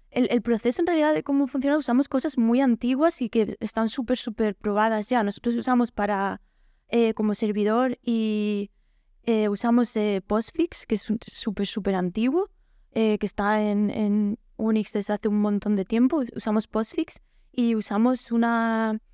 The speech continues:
una librería dentro de Rails que sirve para rutar el email. Es muy, es bastante guay. De hecho, esto salió de, se llama Action Mailbox. Y esto salió de Basecamp, porque en Basecamp tenemos una,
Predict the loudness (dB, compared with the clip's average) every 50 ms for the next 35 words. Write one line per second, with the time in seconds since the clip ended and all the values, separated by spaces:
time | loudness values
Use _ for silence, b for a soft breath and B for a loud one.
0 | _ _ -2 2 4 4 4 4 2 0 2 2 2 2 4 2 2 0 0 0
1 | 0 0 2 2 2 2 0 0 -4 -6 -8 -6 -4 -2 -2 0 0 0 0 0
2 | -2 -4 -2 0 0 0 0 -2 _ -6 -2 0 0 2 2 2 0 0 -4 -6
3 | -10 -6 -2 0 2 2 2 2 0 -2 -4 -8 _ _ _ _ _ _ _ -20
4 | -20 -20 _ _ _ _ -4 -2 -2 0 0 0 2 2 2 4 4 2 2 2
5 | 0 0 0 -2 -4 -2 -4 -4 -2 -2 0 0 0 0 0 0 -2 -2 0 0
6 | 2 2 0 0 -2 -4 -2 0 2 2 2 0 0 -2 -4 -4 -6 -6 -12 -20
7 | -20 _ _ _ -20 _ _ _ _ _ -2 0 2 2 2 0 0 -4 -6 -2
8 | 0 0 2 4 4 4 2 2 2 0 0 0 0 -2 -6 -4 -4 -4 -4 -4
9 | _ _ -6 -2 0 2 2 2 2 0 0 0 -2 0 0 0 2 2 0 0
10 | 0 0 2 2 2 2 0 0 -2